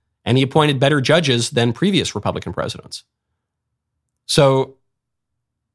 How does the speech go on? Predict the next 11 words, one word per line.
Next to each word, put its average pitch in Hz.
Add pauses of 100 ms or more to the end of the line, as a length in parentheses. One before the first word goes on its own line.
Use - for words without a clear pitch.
(120)
that's 147
a 165
big 147
deal. 160
That's 131
why 196
they're 180
going 135
after 113
him. - (720)
Increasingly, 123